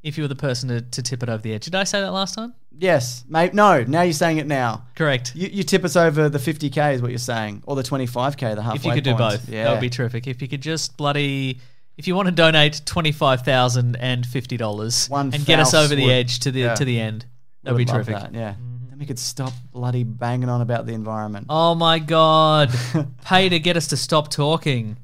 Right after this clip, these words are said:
Speaker 2: Next week, D twenty-three.
Speaker 1: Love it.
Speaker 2: And we'll see you guys at the movies. I mean
Speaker 1: Oh, Old Hollywood. I get it now.
Speaker 2: Is it?
Speaker 1: Yeah.
Speaker 2: I don't know why I said that. Doesn't make
Speaker 1: It's 'cause it's very late.
Speaker 2: I've never seen anyone at the movies when I've seen them. Oh, mate.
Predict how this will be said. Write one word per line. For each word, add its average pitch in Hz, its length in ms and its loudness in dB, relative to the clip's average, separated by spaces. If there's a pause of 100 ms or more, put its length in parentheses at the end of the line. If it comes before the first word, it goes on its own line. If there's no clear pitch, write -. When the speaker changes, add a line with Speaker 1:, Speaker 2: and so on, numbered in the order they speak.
Speaker 2:
Next 151 220 -4
week, 139 160 0
D 151 160 2
twenty-three. 151 640 0 (240)
Speaker 1:
Love 127 160 -4
it. 123 100 -4 (220)
Speaker 2:
And 120 100 -4
we'll 110 80 -6
see 135 260 -4
you 131 60 -4
guys 113 680 -2 (160)
at 110 160 -10
the 123 80 -8
movies. 104 600 -6 (1120)
I - 80 -12
mean 101 140 -8
Speaker 1:
Oh, 131 300 2
Old 120 200 -2
Hollywood. 117 340 -6
I 120 80 -6
get 113 160 -8
it 113 80 -12
now. 113 200 -14 (120)
Speaker 2:
Is 165 180 -10
it? 294 160 -4 (640)
Speaker 1:
Yeah. - 60 -20 (320)
Speaker 2:
I 107 120 -12
don't 107 340 -12 (120)
know 104 80 -14
why 104 140 -12
I 101 40 -12
said 101 300 -12
that. 101 140 -14 (280)
Doesn't 104 220 -18
make - 80 -20
Speaker 1:
It's - 100 -18
'cause 135 120 -6
it's 117 100 -4
very 104 160 -4
late. 95 220 -8 (120)
Speaker 2:
I've 113 80 -18
never 117 180 -6
seen 113 260 -6
anyone 117 240 -4
at 117 60 -6
the 117 60 -8
movies 117 320 -8
when 113 100 -8
I've 117 80 -8
seen 123 140 -8
them. 117 220 -10
Oh, 165 140 -8
mate. 147 200 -6